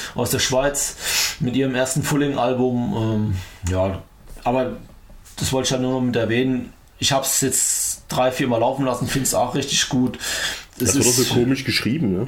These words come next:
Speaker 1: Genau.
Speaker 2: Ja, hab ich schon
Speaker 1: Ähm,
Speaker 2: gesehen jetzt, ja.
Speaker 1: ja, wie gesagt, ist halt, ja, wer jetzt auf so Sachen wie Ungfäll oder Emperor steht, ich höre auch viel so Quiz raus oder Satyricon, alte,
Speaker 2: Mhm.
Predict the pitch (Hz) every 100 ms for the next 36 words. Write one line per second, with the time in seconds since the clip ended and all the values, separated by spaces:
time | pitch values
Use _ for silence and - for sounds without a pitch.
0 | - 139 120 120 120 110 - 104 107 113
1 | 120 117 95 95 101 95 90 104 101 123
2 | 120 95 107 101 123 95 - - 170 151
3 | 135 123 117 - - _ - _ - 95
4 | 101 120 135 143 - - 131 - - 123
5 | 117 117 113 - - 135 135 127 113 120
6 | 151 151 147 131 127 123 113 113 107 104
7 | 101 - 131 135 135 127 127 - 120 120
8 | 107 - - - 98 104 117 135 131 -
9 | 135 117 113 - 139 139 - 127 123 127
10 | 117 117 107 117 - 135 127 123 120 -
11 | 110 110 107 - - - - - - -